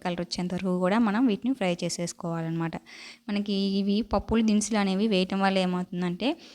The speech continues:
దాని యొక్క టేస్ట్ అనేది చాలా అంటే చాలా బాగా వస్తుందండి. ఎక్కువ పప్పు దినుసులు పట్టడం వల్ల అంటే టేస్ట్ అనేది బాగుంటుందన్నమాట. So, అందుకని నేను ఎక్కువ వేసుకుంటున్నాను అనమాట.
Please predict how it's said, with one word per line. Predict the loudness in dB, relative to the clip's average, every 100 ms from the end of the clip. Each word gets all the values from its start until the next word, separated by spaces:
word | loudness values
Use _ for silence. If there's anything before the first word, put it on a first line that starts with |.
| -20 -6 0
దాని | 2
యొక్క | 2 2
టేస్ట్ | 2 4 4
అనేది | 2 2 2 2
చాలా | 4 6 4
అంటే | 2 0
చాలా | 0 0 0
బాగా | 0 0
వస్తుందండి. | 0 -2 -6 -2 0 0
ఎక్కువ | 0 0
పప్పు | 0 0 -4
దినుసులు | -4 -6 -6
పట్టడం | -6 -2 -2
వల్ల | 0 -2
అంటే | -4 -6 -4
టేస్ట్ | -4 -2 -2
అనేది | -2 2 2
బాగుంటుందన్నమాట. | 2 0 -4 -4 -4 -6 -6 -2
So, | 2 2
అందుకని | 2 2 4
నేను | 4 2
ఎక్కువ | 2 2 2
వేసుకుంటున్నాను | 0 -4 -8 -4 -4
అనమాట. | -2 -4